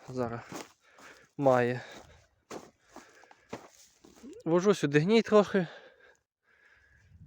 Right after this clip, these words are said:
бо, ну, тут вже десять років, як не більше, нічого не було, крім трави. То вирішили трошки підживити, бо хто його знає, як воно вродить.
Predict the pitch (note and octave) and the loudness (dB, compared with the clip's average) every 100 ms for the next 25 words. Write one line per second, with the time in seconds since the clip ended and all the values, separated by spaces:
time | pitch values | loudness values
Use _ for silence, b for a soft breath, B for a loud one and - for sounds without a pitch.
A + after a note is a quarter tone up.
0 | - D3+ D#3 D#3 D3+ D3 C#3+ C#3+ F3+ G3+ | -12 -4 0 4 4 4 4 2 0 -2
1 | F#3+ E3 E3+ D3+ C3+ D3+ D#3 D#3 D3 C#3+ | -2 4 6 6 6 2 4 2 0 -2
2 | C3+ C3 - B B B - C3+ C#3 C3+ | -2 -4 -8 B B B -6 -2 -2 -2
3 | - A#2+ A#2 _ C3 B2 C3+ B2 A#2+ _ | -4 -6 -6 _ -12 -4 -2 -2 -6 _
4 | B2 C3 D3 - B2+ A#2 A#2+ A#2 A#2 _ | -6 2 0 2 -6 -4 -2 -2 -4 _
5 | b b b b b b b b b _ | b b b b b b b b b _
6 | _ _ _ - C3 B2+ C3 B2 A#2+ - | _ _ _ -10 -4 -2 -2 -4 -8 -4
7 | B2 - B2+ A#2 - - A#2+ A#2 A#2+ A2+ | -4 -4 -6 -6 -10 -8 -8 -2 -2 -2
8 | G#2+ B B B B B B2+ A#2+ C#3+ C3 | -6 B B B B B -16 -10 -4 -4
9 | A#2+ C3+ C3 B2+ _ B B B B B | 0 0 -2 -4 _ B B B B B
10 | _ _ _ C3+ B2+ C3 B2+ B2+ B2 A#2 | _ _ _ -10 -6 -6 -4 -4 -6 -6
11 | - - | -16 -20